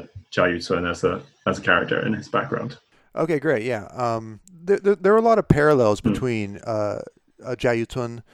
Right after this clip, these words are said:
Speaker 2: and Zhen Xuying, uh,
Speaker 1: Yeah.
Speaker 2: in terms of educational attainment, in terms of kind of, uh, lever-, level
Speaker 1: Hmm.
Speaker 2: of culture and refinement.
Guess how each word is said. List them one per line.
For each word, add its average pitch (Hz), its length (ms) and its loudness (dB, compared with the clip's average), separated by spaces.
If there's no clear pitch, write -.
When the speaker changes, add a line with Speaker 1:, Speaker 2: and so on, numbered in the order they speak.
Speaker 2:
and 104 440 -4
Zhen 110 200 -4
Xuying, 87 460 -8
uh, 104 600 -4
Speaker 1:
Yeah. - 380 -6
Speaker 2:
in 131 160 -8
terms 117 400 -4
of 107 240 -2
educational 117 560 -4
attainment, 98 580 -6
in 104 120 -12
terms 98 340 -8
of 98 260 -6
kind 98 220 -6
of, 98 200 -8
uh, 98 220 -6
lever-, 104 400 -4
level 117 640 0
Speaker 1:
Hmm. 135 60 4
Speaker 2:
of - 260 0
culture 104 960 -2
and 101 160 -8
refinement. 104 720 -10